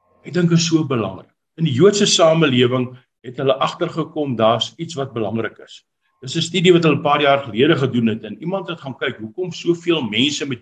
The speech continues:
Joodse bloed, het sy Engelse Jode, Duitse bo-, Jode, Suid-Afrikaanse Jode, Amerikaanse Jode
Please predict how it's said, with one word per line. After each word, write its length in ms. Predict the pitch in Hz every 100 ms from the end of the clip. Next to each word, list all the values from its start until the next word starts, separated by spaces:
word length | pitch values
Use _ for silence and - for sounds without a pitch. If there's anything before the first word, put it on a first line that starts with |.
| _
Joodse 340 | 147 165 160 135
bloed, 240 | 123 110 _ _ _
het 180 | - -
sy 380 | 175 165 147 113 - _ _ _ -
Engelse 380 | 175 175 165 151
Jode, 420 | 147 143 147 117
Duitse 320 | 139 160 156
bo-, 300 | 123 123 110
Jode, 460 | 107 117 127 123 127
Suid-Afrikaanse 720 | 131 123 127 151 143 139 131
Jode, 180 | 127 117
Amerikaanse 720 | 117 117 - 139 139 - 123
Jode 340 | 110 110 113